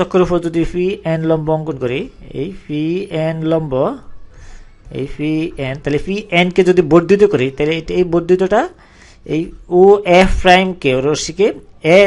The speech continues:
কিউ বিন্দুতে ছেদ করে। তাহলে কিউ বিন্দু স্থানাঙ্ক যদি আমরা নির্ণয় করি, তাহলে এই দিক থেকে, এই দিক থেকে এক্স অক্ষ বরাবর এক্স ধনাত্মক আসে আমরা জানি চতুর্থ চতুর্ভাগে, তাহলে এক্স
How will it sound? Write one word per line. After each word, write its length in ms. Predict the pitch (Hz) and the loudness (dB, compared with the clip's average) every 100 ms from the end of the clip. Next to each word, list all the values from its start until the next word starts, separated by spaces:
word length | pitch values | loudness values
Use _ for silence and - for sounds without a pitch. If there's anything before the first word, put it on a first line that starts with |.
| 196 | 2
কিউ 140 | - 190 190 | 0 2 2
বিন্দুতে 260 | 185 202 202 | 0 -2 0
ছেদ 180 | 185 170 - | 0 -2 0
করে। 180 | 156 120 95 - - - - - - - - - - - - - | 0 0 -4 -4 -2 -2 -2 -4 -8 -20 -20 -20 -20 -20 -20 -10
তাহলে 180 | 113 135 156 | -6 -4 2
কিউ 140 | 196 214 | 2 4
বিন্দু 160 | 220 220 | 2 2
স্থানাঙ্ক 300 | - 196 196 196 170 | 4 2 4 0 4
যদি 100 | 175 | 4
আমরা 140 | 160 156 | 4 2
নির্ণয় 220 | 180 196 165 | 4 4 4
করি, 100 | 117 | 2
তাহলে 180 | 139 147 156 175 | 0 -2 2 6
এই 120 | 190 190 190 | 6 6 2
দিক 120 | 185 - | 0 0
থেকে, 140 | 185 190 | 0 0
এই 60 | |
দিক 80 | 190 190 | -2 -2
থেকে 100 | 180 156 | 2 4
এক্স 160 | 202 - | 4 -2
অক্ষ 120 | 196 233 339 349 - 156 | -4 0 0 -2 -4 0
বরাবর 320 | 165 175 302 - 143 165 | 2 2 -2 -2 0 0
এক্স 140 | 185 - | 0 -2
ধনাত্মক 340 | 156 156 180 170 | 0 0 -2 -2
আসে 100 | 175 170 | 0 0
আমরা 120 | 175 | 0
জানি 160 | 190 311 - - - - - | -2 -4 -14 -20 -20 -20 -8
চতুর্থ 300 | 147 147 151 165 165 | -6 -6 -4 -2 -2
চতুর্ভাগে, 580 | 160 160 151 151 139 101 - - | -2 -2 0 0 0 -4 -6 -4
তাহলে 180 | 131 131 - 151 | -4 -4 0 0
এক্স 140 | - | 0